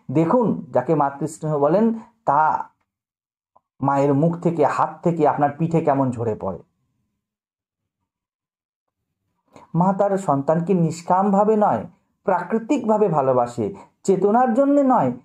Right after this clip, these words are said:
দেহের সূত্রে ভালোবাসে। দেহে যেমন হাত ও তাতে আঙুল থাকে, পা থাকে, স্টোমাক থাকে, এসব প্রাকৃতিক, একদম সেম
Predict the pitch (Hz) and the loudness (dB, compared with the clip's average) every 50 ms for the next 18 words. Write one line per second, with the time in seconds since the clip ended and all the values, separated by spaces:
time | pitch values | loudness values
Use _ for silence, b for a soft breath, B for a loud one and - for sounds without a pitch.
0 | _ _ - 135 131 180 208 214 165 226 285 320 302 320 330 311 320 - - 220 | _ _ -8 -2 0 2 2 4 4 2 2 2 0 -2 -4 -4 -2 0 -2 0
1 | 135 143 139 131 127 120 113 110 - - 113 92 82 - - _ _ _ _ - | 0 0 0 2 2 2 0 0 -2 -4 -6 -6 -6 -8 -12 _ _ _ _ -6
2 | 165 165 196 240 247 277 254 190 214 214 208 208 202 190 170 - - 156 170 175 | -2 0 2 2 2 2 2 2 2 2 2 2 2 0 0 0 0 0 0 0
3 | 170 - - 139 160 156 151 135 139 - 165 147 - - 123 123 135 160 165 160 | -2 -4 -4 -4 -2 0 -2 -2 -2 0 0 0 0 2 0 0 0 0 -2 -2
4 | 160 131 120 - - 123 120 123 131 139 143 135 - - 117 - - 123 120 - | -2 -4 -4 -2 -2 -4 -2 0 0 0 0 -2 -2 -4 -6 -6 -6 -8 -6 -4
5 | - 135 151 180 180 180 - - 131 117 - - 117 113 113 B B B B B | -2 0 0 0 0 -2 -2 -4 -4 -2 -2 -4 -6 -6 -8 B B B B B
6 | 165 165 - - - - 135 135 - - 214 202 233 247 240 240 b b b b | -2 -2 -2 -2 -2 -2 -4 -2 -2 -2 -2 -2 0 -2 -2 -4 b b b b
7 | b - 202 226 240 247 240 202 202 196 190 220 220 220 220 202 - - - 208 | b -4 -2 0 2 0 0 0 0 0 0 0 2 0 0 -2 -2 -2 0 0
8 | 214 208 170 123 - | 2 2 0 -2 -4